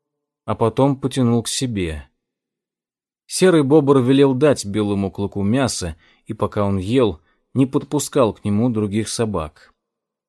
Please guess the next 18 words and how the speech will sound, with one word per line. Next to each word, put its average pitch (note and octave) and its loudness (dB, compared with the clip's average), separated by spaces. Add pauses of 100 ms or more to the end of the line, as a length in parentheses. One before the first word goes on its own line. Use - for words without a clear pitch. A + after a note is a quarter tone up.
(160)
Благодарный G2+ 0
и - -10
довольный A2+ 0
Белый C3+ -2
Клык - -6
улёгся C3+ 0
у A2+ -6
ног A2+ -2
своего G2+ -6
хозяина, A#2+ -2 (720)
глядя D3+ 2
на D3 4
жаркое C3+ 0
пламя B2 0
костра C3 -2
и A#2 -10
сонно A2+ -2
щурясь. - -6